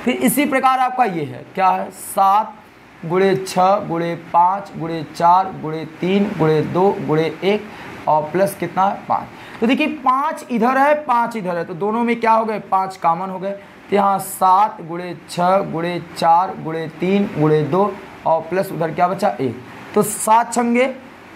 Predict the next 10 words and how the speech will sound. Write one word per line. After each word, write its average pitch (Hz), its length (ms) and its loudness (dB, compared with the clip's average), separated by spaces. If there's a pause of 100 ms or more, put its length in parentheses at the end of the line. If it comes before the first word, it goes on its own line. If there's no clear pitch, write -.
(680)
बयालीस 165 680 2
आ 202 100 4
गए। 202 200 0 (480)
फिर 208 140 4
कितना 226 380 2
है, 240 300 0 (340)
चार 214 260 4 (140)
तिहाई 226 280 2
बारह 175 460 4
दूनी 190 340 -6